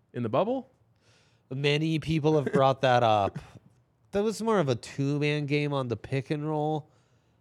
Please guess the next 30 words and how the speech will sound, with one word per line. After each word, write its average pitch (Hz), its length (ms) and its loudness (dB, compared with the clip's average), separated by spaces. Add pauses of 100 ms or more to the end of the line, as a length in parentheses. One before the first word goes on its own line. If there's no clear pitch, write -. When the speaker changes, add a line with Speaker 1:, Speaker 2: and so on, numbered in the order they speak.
(100)
Speaker 2:
I 151 60 -4
think 156 120 -2
he's 151 220 -2
talking 131 380 0
about 113 260 0
just, 117 240 -6
like, 95 200 -6
seeing 120 520 -6
guys 98 560 0
Speaker 1:
That's 131 340 2
true. 110 280 -8 (320)
I 151 60 -2
mean, 160 180 6
Speaker 2:
without 101 200 2
the 170 200 4
Speaker 1:
A - 20 4
G 143 440 2
Speaker 2:
ball. 131 100 0
Speaker 1:
has 117 240 0
an 120 100 -6
incredible 123 600 -2
Jokic 117 460 -2
sense, 156 400 -4
and 110 120 -6
obviously 113 340 -6
Jokic 110 300 -6
has 104 160 -4
an 110 80 -6
everyone 123 400 -2
sense. 107 340 -10